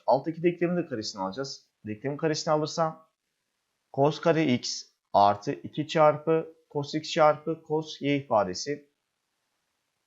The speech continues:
artı cos kare y ifadesi bire eşit olacak.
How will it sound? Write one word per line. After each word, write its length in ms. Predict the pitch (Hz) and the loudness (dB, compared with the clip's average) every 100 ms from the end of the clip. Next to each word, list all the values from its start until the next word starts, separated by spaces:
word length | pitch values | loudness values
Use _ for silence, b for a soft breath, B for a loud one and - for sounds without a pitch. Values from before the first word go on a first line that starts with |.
| - | -4
artı 540 | - 151 147 165 160 165 - | 6 6 6 0 -2 -4 -6
cos 260 | 165 165 165 | -2 -2 -2
kare 400 | 131 135 151 - | -2 -2 -4 -6
y 200 | 123 147 | -2 -2
ifadesi 540 | 143 123 98 87 - _ - | 0 2 2 -2 -14 _ -10
bire 200 | 139 139 | -4 -2
eşit 200 | 123 - | -2 -2
olacak. 300 | 92 92 | -4 -6